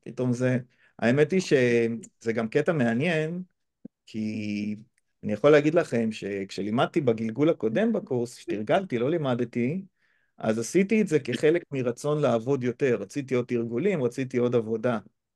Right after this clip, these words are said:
עכשיו עשיתי את זה כאילו ממקום שאני יותר רוצה לעזור, גם אז נורא רציתי לעזור והסתדרתי יפה עם אנשים, אבל עכשיו זה באמת היה ממקום, אה, אמיתי,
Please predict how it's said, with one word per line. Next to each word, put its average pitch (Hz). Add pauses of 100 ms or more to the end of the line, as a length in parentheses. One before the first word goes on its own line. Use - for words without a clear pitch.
(600)
עכשיו 196 (240)
עשיתי 165
את 143
זה 127
כאילו 143
ממקום 147
שאני 120
יותר 147
רוצה 175
לעזור, 113
גם 113
אז 190
נורא 185
רציתי 113
לעזור 110
והסתדרתי 107
יפה 110
עם 107
אנשים, 117
אבל 101
עכשיו 139
זה 135
באמת 127
היה 127
ממקום, 123
אה, 110
אמיתי, 160